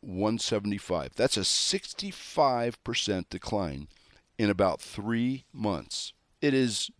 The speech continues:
really dramatic. This plunge, this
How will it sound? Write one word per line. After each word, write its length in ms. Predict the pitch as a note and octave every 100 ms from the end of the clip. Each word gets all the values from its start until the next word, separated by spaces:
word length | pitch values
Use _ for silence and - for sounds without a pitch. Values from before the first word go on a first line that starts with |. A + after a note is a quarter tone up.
| E2+ E2+
really 300 | A2 B2 E2
dramatic. 640 | C2+ D#2 D#2+ C#2 G1+ - _ -
This 360 | G2 F#3 A3
plunge, 920 | - - D#3+ E3 F#2 C2+ G#1 - - - _ _ -
this 280 | D3 -